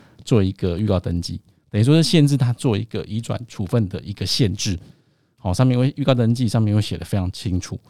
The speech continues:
好，就是说你要移转之前，你要经-，经过我的同意，你才可以做这样的限制。它的优点是说，其实它非常的快速，好，非常的简便。哦，那但是，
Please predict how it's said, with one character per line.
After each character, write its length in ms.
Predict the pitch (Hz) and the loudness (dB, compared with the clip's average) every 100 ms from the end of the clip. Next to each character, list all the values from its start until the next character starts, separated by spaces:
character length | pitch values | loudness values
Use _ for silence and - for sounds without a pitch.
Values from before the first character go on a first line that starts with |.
| _ _ | _ _
好， 240 | - 92 98 | -8 -6 -6
就 100 | 117 | -4
是 60 | |
说 80 | 120 | -2
你 100 | 104 | -2
要 80 | 120 | -2
移 80 | 113 | -2
转 180 | 101 92 | -2 -2
之 120 | 107 | -2
前， 200 | 98 92 | -2 0
你 40 | |
要 80 | 107 | 0
经-， 180 | 110 117 | 0 -2
经 160 | 117 120 | -2 -2
过 100 | 123 | -2
我 260 | 98 87 90 | -4 -6 -10
的 80 | 98 - | -10 -6
同 200 | 104 101 | -4 0
意， 220 | 135 92 - | -2 -2 -8
你 100 | 107 | -6
才 160 | 101 | -4
可 120 | 104 | 0
以 20 | 110 | 0
做 180 | 113 | 0
这 160 | 107 110 | -2 -2
样 120 | 95 | -4
的 80 | 95 | -6
限 200 | - 90 82 | -6 -6 -6
制。 180 | 87 90 - | -10 -12 -12
它 140 | - | -6
的 60 | 170 | -2
优 160 | 165 165 | 0 0
点 140 | 101 | 0
是 80 | 104 | 0
说， 140 | 120 | 0
其 200 | 113 143 | 0 -2
实 180 | 139 127 - _ _ _ - | -2 -4 -6 _ _ _ -4
它 120 | 190 | 0
非 80 | 185 | 2
常 120 | 127 | 2
的 40 | |
快 240 | 110 147 104 | 2 0 0
速， 240 | 120 87 - _ _ _ | -2 -4 -8 _ _ _
好， 120 | 92 | -2
非 120 | 135 | 0
常 100 | 113 | 2
的 80 | 95 | 0
简 240 | 98 87 | -4 -8
便。 220 | 95 95 - _ _ _ _ | -6 -6 -6 _ _ _ _
哦， 240 | - 87 98 | -8 -6 -2
那 140 | 165 | -2
但 240 | 160 170 175 | 0 0 -2
是， 180 | - | -4